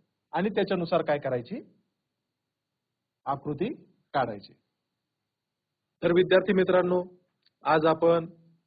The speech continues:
वर्तुळाची त्रिज्या, वर्तुळाची जीवा, वर्तुळाचा व्यास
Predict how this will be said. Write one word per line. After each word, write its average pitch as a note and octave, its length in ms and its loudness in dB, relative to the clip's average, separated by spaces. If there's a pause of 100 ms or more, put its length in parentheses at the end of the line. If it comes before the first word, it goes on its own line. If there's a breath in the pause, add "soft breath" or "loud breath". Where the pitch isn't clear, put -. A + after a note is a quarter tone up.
वर्तुळाची D3 500 0
त्रिज्या, C3 540 -2 (580)
वर्तुळाची C3+ 480 0
जीवा, B2+ 400 0 (1080)
वर्तुळाचा C#3 520 0
व्यास B2 520 -2